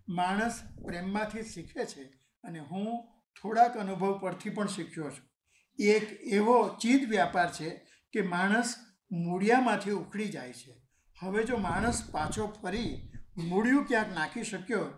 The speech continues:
તો તો જીતી ગયો ઈડરિયો ઘાટ." હરિશ્ચંદ્ર ભટ્ટના તો તેઓ અંગત પ્રેમ પ્રસંગમાં પણ પડ્યા છે.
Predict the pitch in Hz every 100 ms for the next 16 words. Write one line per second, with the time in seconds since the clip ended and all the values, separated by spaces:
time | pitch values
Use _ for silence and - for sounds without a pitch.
0 | _ - _ _ 226 214 226 233 233 208
1 | 175 180 196 160 135 175 202 - - -
2 | 208 202 175 156 120 120 113 _ _ _
3 | _ _ _ - 190 202 254 220 226 180
4 | 180 214 220 226 226 220 196 196 226 -
5 | - - 202 202 247 254 - 208 208 208
6 | 180 214 196 185 180 233 208 156 - -
7 | - 208 196 196 170 -